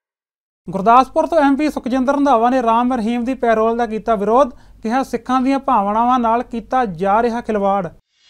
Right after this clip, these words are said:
ਮੁੱਖ ਮੰਤਰੀ ਭਗਵੰਤ ਮਾਨ ਨੇ ਪੰਚਾਇਤੀ ਚੋਣਾਂ ਦੀ ਖਿੱਚੀ ਤਿਆਰੀ, ਵਿਧਾਇਕਾਂ ਨਾਲ ਮੀਟਿੰਗ ਕਰ ਵਿਕਾਸ ਕੰਮਾਂ ਦਾ ਮੰਗਿਆ ਫੀਡਬੈਕ। ਬੱਤੀ ਸਾਲਾਂ ਬਾਅਦ ਵੀਹ ਅਫਗਾਨੀ ਸਿੱਖਾਂ ਨੂੰ ਮਿਲੀ ਭਾਰਤੀ ਨਾਗਰਿਕਤਾ। ਉੱਨੀ ਸੌ ਬਾਨਵੇਂ ਵਿੱਚ ਆਏ ਸੀ ਭਾਰਤ।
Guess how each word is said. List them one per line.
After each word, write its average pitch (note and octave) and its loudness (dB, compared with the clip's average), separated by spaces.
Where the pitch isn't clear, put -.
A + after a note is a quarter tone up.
ਮੁੱਖ A#3+ 2
ਮੰਤਰੀ E4 0
ਭਗਵੰਤ D4+ 0
ਮਾਨ C#4 0
ਨੇ C#4+ 2
ਪੰਚਾਇਤੀ C4 -2
ਚੋਣਾਂ C4 0
ਦੀ C#4 -4
ਖਿੱਚੀ C4 -6
ਤਿਆਰੀ, A#3+ 2
ਵਿਧਾਇਕਾਂ G#3 -2
ਨਾਲ C4 2
ਮੀਟਿੰਗ A3 -2
ਕਰ A#3+ 2
ਵਿਕਾਸ G#3 -2
ਕੰਮਾਂ G#3+ -4
ਦਾ G#3+ -2
ਮੰਗਿਆ G3+ -2
ਫੀਡਬੈਕ। G3+ 0
ਬੱਤੀ A#3 2
ਸਾਲਾਂ D#4 2
ਬਾਅਦ D#4+ 2
ਵੀਹ C#4 0
ਅਫਗਾਨੀ C4+ 0
ਸਿੱਖਾਂ C4+ -4
ਨੂੰ C#4 0
ਮਿਲੀ B3 2
ਭਾਰਤੀ A#3+ 0
ਨਾਗਰਿਕਤਾ। G#3+ 0
ਉੱਨੀ A#3 -2
ਸੌ A#3+ -2
ਬਾਨਵੇਂ G#3 -2
ਵਿੱਚ A#3+ -2
ਆਏ G#3 -2
ਸੀ G3+ -6
ਭਾਰਤ। F#3+ -2